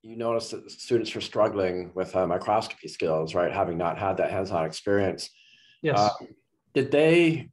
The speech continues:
Speaker 1: know that? And, uh, what, what did you sense was their le-, was their level of engagement any different having not had the hands-on, uh, skills or experience?
Speaker 2: I, uh, I felt the engagement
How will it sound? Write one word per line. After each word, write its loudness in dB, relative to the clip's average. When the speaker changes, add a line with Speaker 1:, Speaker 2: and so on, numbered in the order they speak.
Speaker 1:
know 2
that? 0
And, -2
uh, 0
what, -4
what 0
did -8
you -2
sense -2
was -6
their 0
le-, 0
was -2
their 4
level 4
of 2
engagement -2
any -4
different -4
having 0
not -2
had -2
the -4
hands-on, -6
uh, -4
skills -8
or -6
experience? -10
Speaker 2:
I, 4
uh, 2
I 2
felt 2
the -4
engagement -6